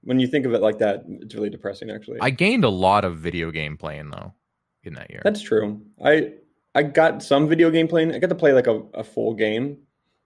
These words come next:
Speaker 1: and I got a new job. That was great. Um,
Speaker 2: Yeah.
Speaker 1: so, and, and I gotta apologize. We, we're about a week or two late. Um, just a lot of crazy things happen here at Speak Studios, and, uh, all good things. But, um,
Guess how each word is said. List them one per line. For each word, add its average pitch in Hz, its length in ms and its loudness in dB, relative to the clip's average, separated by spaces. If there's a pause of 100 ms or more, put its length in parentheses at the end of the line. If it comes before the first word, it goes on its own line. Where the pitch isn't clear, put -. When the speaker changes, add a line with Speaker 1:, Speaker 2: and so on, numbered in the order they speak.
(140)
Speaker 1:
and 110 760 -2
I 139 40 -2
got 165 120 4
a 175 40 2
new 185 140 2
job. 170 280 4
That 143 100 4
was 160 120 0
great. 127 260 2 (500)
Um, 127 100 -2
Speaker 2:
Yeah. 127 220 2 (100)
Speaker 1:
so, 120 280 2 (300)
and, 165 360 4 (280)
and 160 140 4
I 147 200 4
gotta 160 240 8
apologize. 143 540 6
We, 127 200 2
we're 120 260 2
about 123 220 6
a 117 40 8
week 127 420 -6 (220)
or 117 100 -8
two 139 260 -6
late. 123 360 0 (140)
Um, 113 420 -2 (160)
just - 220 -14 (240)
a 110 40 -14
lot 117 160 4
of 123 140 2
crazy 131 320 -2
things 131 420 -6
happen 135 220 2
here 135 140 0
at 127 100 -4
Speak - 380 -6
Studios, 160 680 -2
and, 123 280 2
uh, 120 240 4 (340)
all 143 220 4
good 135 180 4
things. 165 240 0
But, 117 240 2
um, 107 420 2